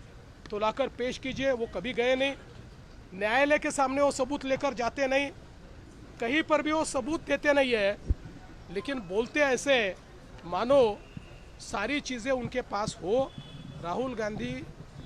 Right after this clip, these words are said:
ये लगातार झूठ बोल रहे हैं। ये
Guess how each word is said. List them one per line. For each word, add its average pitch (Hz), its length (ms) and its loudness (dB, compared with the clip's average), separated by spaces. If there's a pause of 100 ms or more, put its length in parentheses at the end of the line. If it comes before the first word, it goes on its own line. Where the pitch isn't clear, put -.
(160)
ये 214 180 4
लगातार 220 580 0
झूठ 214 300 -8
बोल 226 180 2
रहे 240 180 2
हैं। 262 140 2 (580)
ये 262 360 6